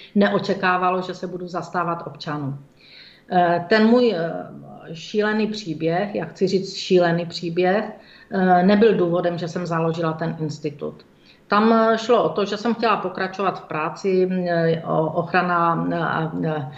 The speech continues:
listi-, eh, listina práv a, eh, ochrana lidských práv a svobod. A navíc my ty první dva roky jsme skutečně dělali se skupinou lidí, dobrovolníků, protože nejsme placeni z veřejných, eh, financí, nedostáváme,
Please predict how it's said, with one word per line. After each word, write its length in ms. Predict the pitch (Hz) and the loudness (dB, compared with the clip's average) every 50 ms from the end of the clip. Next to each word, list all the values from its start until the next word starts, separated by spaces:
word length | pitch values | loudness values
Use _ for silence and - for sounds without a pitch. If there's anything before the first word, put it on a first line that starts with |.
| - - - | -16 -8 -2
listi-, 400 | - 180 160 - - - 190 185 - | 0 0 0 0 2 2 2 4 4
eh, 200 | 180 175 170 175 | 2 4 4 4
listina 600 | 175 185 180 - - 185 175 175 175 175 170 170 165 165 - | 2 2 0 -2 -2 0 0 2 0 0 0 -2 -4 -4 -4
práv 280 | 180 170 160 160 165 | -2 0 0 0 -2
a, 280 | - - 165 160 160 - 190 190 185 | -2 -4 -4 -4 -4 -6 -6 -4 -4
eh, 60 | - - - - - | -4 -6 -6 -2 0
ochrana 460 | - - - - 185 180 180 175 175 | -2 0 0 0 0 2 2 2 0
lidských 320 | 170 165 - - 185 - | 0 -2 -2 -2 -4 -2
práv 240 | - - 170 160 160 - - | 0 0 0 0 -2 -4 -6
a 280 | 147 143 139 139 - | -6 -4 -4 -4 -6
svobod. 580 | - - - 214 214 214 214 208 202 202 202 - - - - - - - - - - | -8 -4 -2 0 0 2 4 4 2 2 0 -6 -12 -18 -20 -20 -20 -20 -10 -4 -2
A 260 | 185 175 175 180 180 | 0 0 0 -2 -2
navíc 600 | 180 185 175 175 165 170 185 202 214 208 - 220 196 | -2 0 0 0 0 0 0 0 0 0 -2 -2 0
my 120 | 196 202 | 0 -2
ty 140 | 196 - 247 | 0 -2 -4
první 380 | - - 220 214 220 240 247 | -2 -2 -4 0 2 2 2
dva 160 | 240 233 240 226 | 4 2 2 2
roky 300 | 190 170 - - 220 208 | 2 -2 -2 -4 -4 -2
jsme 180 | 214 214 196 | -2 -2 -2
skutečně 540 | 208 - - 190 - 214 214 - - 240 226 | -2 -4 -6 0 0 0 0 0 0 0 2
dělali 440 | 214 208 208 208 208 208 214 208 202 | 2 2 2 2 2 4 2 2 2
se 160 | 202 202 190 | 2 0 -2
skupinou 760 | 190 - - - - - - 196 185 190 202 196 196 196 190 | -2 -6 -12 -16 -12 -2 -2 0 2 2 2 2 4 2 2
lidí, 280 | 175 156 160 165 180 | 2 0 2 0 2
dobrovolníků, 840 | 175 185 170 170 180 170 165 175 170 170 175 175 170 170 - 196 190 | 2 2 2 2 2 2 2 2 0 0 -2 -4 -6 0 0 0 0
protože 440 | 190 190 - - - 165 160 185 170 | 0 -2 -6 -4 -4 -2 0 2 2
nejsme 300 | 165 170 160 165 175 165 | 2 2 2 2 0 0
placeni 460 | - 180 165 165 - 196 185 185 185 | 2 0 0 0 0 0 2 2 0
z 80 | 180 | 2
veřejných, 580 | 185 185 180 196 185 185 190 185 190 180 180 - 196 | 0 0 2 2 2 2 2 2 0 -2 -2 -4 -4
eh, 260 | 190 190 185 185 180 | -2 2 2 2 2
financí, 720 | - - 196 190 185 180 190 190 185 - 202 196 202 208 | 2 0 0 2 2 0 0 -4 -6 -4 -2 -2 -2 -2
nedostáváme, 840 | 202 180 170 165 170 165 - - 175 175 180 180 180 185 185 185 185 | -2 -4 -4 -6 -8 -8 -4 -2 -2 0 0 0 0 0 -2 -4 -4